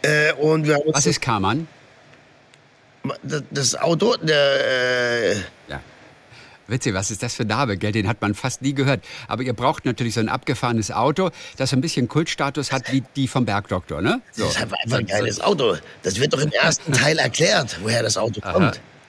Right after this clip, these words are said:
Speaker 2: Ja, weiß ja nicht jeder, ne?
Speaker 1: Liebe Freunde, schaut euch den ersten Teil an, dann wisst ihr's.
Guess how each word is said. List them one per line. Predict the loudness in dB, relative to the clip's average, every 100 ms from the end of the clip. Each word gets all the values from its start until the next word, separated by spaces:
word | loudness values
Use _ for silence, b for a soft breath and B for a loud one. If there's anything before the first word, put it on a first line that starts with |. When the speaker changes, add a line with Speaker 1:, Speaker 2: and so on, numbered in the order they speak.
| -20 -20 _ -6
Speaker 2:
Ja, | -2
weiß | 0 -2 -2
ja |
nicht | -6 -6
jeder, | -10 -10
ne? | -8 -10 -10 _ _ _ _ _ _ _ B B -14
Speaker 1:
Liebe | -6 -4 0
Freunde, | 0 2 0
schaut | 0 0
euch | 0
den | -2 -2
ersten | 0 -2 -2
Teil | -2 0
an, | 0 0
dann | -2
wisst | -2 -2
ihr's. | -2